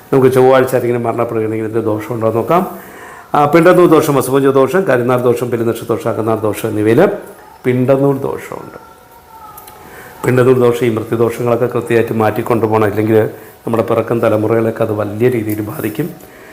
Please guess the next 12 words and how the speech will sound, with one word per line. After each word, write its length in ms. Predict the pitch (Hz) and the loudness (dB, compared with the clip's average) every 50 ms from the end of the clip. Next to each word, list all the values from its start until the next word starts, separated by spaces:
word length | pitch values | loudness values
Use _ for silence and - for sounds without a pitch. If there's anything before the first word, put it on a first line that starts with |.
| - - - | -20 -6 0
പിന്നെ 160 | - 151 165 | 2 4 6
നിങ്ങൾ 200 | 165 160 160 160 | 6 8 6 6
ആദ്യമായിട്ടാണ് 520 | 156 147 147 139 143 147 143 143 147 135 135 | 6 4 4 4 4 2 2 2 0 -2 -2
ഈ 40 | 131 | -2
ചാനൽ 460 | - - 127 117 120 123 120 127 120 127 | -4 -4 -4 -4 -4 -4 -4 -6 -4 -4
കാണുകയാണെങ്കിൽ 580 | 120 117 113 120 117 120 117 110 113 113 113 113 | -4 -4 -2 -2 -2 -2 -2 -2 -4 -6 -6 -6
നിങ്ങൾ 140 | 110 110 113 | -6 -8 -8
സബ്സ്ക്രൈബ് 480 | - - 120 - - - - 120 120 117 | -6 -6 -8 -8 -6 -4 -2 -2 0 0
ചെയ്യുക, 300 | 120 120 117 131 147 - - - - - - - - - - - - - - - - - - | 0 0 0 0 0 -2 -6 -10 -16 -20 -20 -20 -20 -20 -20 -20 -20 -20 -20 -20 -16 -8 -4
ബെൽ 300 | 156 120 113 110 113 113 | -2 0 0 2 2 2
ഐക്കൺ 260 | 107 104 - - 110 | 2 0 -2 -4 -2
എന്നടിക്ക് 360 | 107 107 110 107 110 - | -2 -4 -4 -6 -8 -12